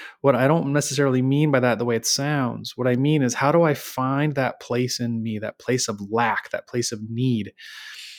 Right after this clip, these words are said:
that place of poverty, whether it's spiritual or financial, whether it's relational or material? What's the lack that I need? Okay, that's what he wants to come and fill. That's what it means that he's on the side of the poor. He's come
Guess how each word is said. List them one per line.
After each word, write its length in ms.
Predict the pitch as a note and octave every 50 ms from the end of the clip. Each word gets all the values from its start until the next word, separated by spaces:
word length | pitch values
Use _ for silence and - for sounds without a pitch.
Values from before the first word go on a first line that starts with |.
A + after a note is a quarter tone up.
| - _ -
that 180 | A2 - -
place 320 | - - C3 C#3+ D#3+ - D3
of 160 | C3 - -
poverty, 500 | - A2+ G#2+ G#2 G2+ G#2 G2+ G2 G2+ G2+
whether 260 | G#2+ A2+ A2+ A#2 A2+
it's 140 | G2+ - -
spiritual 1040 | - - - - - _ C3 B2+ C3 C#3 C#3 C3+ - - C3+ C3+ C3+ C3+ B2+ - -
or 340 | A#2 A#2 A#2 A#2 A2+ A2 - -
financial, 540 | A2 G#2+ A2 G#2+ G2+ G2 - - - -
whether 240 | F#2+ G2 G#2 G2+ G#2
it's 160 | G#2+ - -
relational 880 | - G#2+ G#2 G#2 G#2+ A2+ B2 C3 B2+ - - C3+ A#2+ A2 G#2+ A2 - _ _ _ - - - - - - - _ _
or 180 | - A#2+ A#2+ A#2+
material? 580 | A#2 A#2 - - - B2+ B2 A#2+ G#2+ G2+ G2
What's 280 | G2 A2 C3+ - - -
the 120 | - C#3
lack 400 | B2+ B2 B2 A2+ G2+ G2+ - - -
that 100 | G#2+ G#2
I 80 | G2+
need? 280 | G2+ G2+ G2 F#2+ F#2+ G2
Okay, 440 | G#2 G#2+ - - A2 G2 G2 G2 - _ _ - - - _ _ _
that's 280 | - A2+ A#2 A#2 - -
what 140 | A#2+ A#2 A2+
he 300 | - - A#2+ A2+ A2 G#2+
wants 280 | G2+ G#2 G#2 G2+ - -
to 80 | - -
come 180 | - A2 G2
and 100 | F#2 E2+
fill. 440 | - - - F3+ F3 D#2+ D2+ - - _ -
That's 180 | A#2+ - -
what 100 | - A#2+
it 60 | F2+
means 220 | G2 A#2 A#2+ A#2 G#2+
that 100 | G#2+ G#2
he's 120 | G#2+ G#2+
on 180 | A2+ A#2 A2+ G#2+
the 80 | G2+
side 320 | - - - B2+ C3 C#3 B2+
of 100 | A2 G#2
the 60 | A2
poor. 260 | - _ G2+ G2 G#2
He's 180 | G#2+ A2+ A2+ -
come 300 | - - - A#2+ A#2+